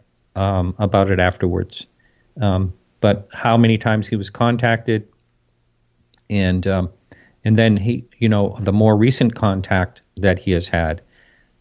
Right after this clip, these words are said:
and, um, um, since that article came out, you know, in December of last year,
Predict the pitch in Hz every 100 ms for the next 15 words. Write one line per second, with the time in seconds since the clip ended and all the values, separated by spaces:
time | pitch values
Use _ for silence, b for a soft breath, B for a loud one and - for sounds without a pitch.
0 | _ - 92 90 87 92 - _ - 95
1 | 90 87 85 - _ _ _ - 202 101
2 | 95 98 - 117 117 101 95 101 113 -
3 | - 104 95 90 90 - b b b b
4 | _ _ _ - 101 95 90 98 - 104
5 | 101 95 92 90 95 95 95 - - 113
6 | 107 90